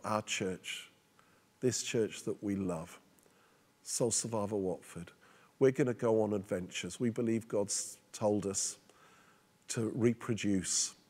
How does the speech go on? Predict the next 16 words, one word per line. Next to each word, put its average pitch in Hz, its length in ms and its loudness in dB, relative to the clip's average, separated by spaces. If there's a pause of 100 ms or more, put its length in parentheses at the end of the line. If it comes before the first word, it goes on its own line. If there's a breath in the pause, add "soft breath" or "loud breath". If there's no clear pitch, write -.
to 95 100 -6
have 104 180 0
lots - 280 0
of 104 100 -6
babies. 90 560 -6 (2000 soft breath)
But 117 140 2
above 101 380 0
all, 92 260 0 (1120)
we 113 100 0
wanna 110 260 2
be 101 160 0
a 92 60 0
church - 640 -6 (960 soft breath)
that - 180 -4
loves 104 380 0
him, 82 240 -12